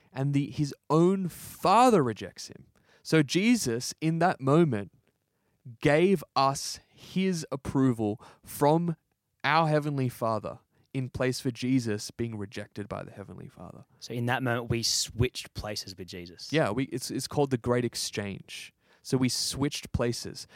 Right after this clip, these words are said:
Speaker 1: Jesus became the outcast and we became the, the family member.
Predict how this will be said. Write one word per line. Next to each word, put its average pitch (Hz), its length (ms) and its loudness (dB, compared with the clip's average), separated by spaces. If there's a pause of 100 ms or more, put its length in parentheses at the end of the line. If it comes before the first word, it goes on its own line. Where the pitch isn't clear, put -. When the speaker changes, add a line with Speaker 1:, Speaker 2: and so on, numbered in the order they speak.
(160)
Speaker 1:
Jesus 139 340 4
became 120 380 -2
the 107 200 -6
outcast 147 800 0 (280)
and 120 160 -2
we 123 160 2
became 110 580 -6 (380)
the, 107 380 -2
the 104 280 -2
family 127 640 0
member. 101 460 -8